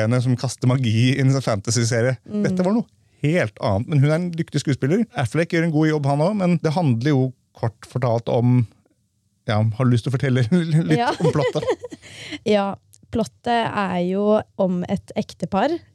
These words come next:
Speaker 2: i hovedsak, som, eh, ja, i filmen så portretteres det et veldig sånn, eh, giftig ekteskap. Det er mye fram og tilbake.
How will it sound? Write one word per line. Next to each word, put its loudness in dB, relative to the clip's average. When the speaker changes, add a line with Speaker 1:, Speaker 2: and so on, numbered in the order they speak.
Speaker 2:
i 2
hovedsak, -2
som, -2
eh, -2
ja, -2
i -2
filmen -2
så -2
portretteres -4
det -2
et -4
veldig -2
sånn, -4
eh, -2
giftig -4
ekteskap. -2
Det 0
er 2
mye 0
fram -2
og -4
tilbake. -2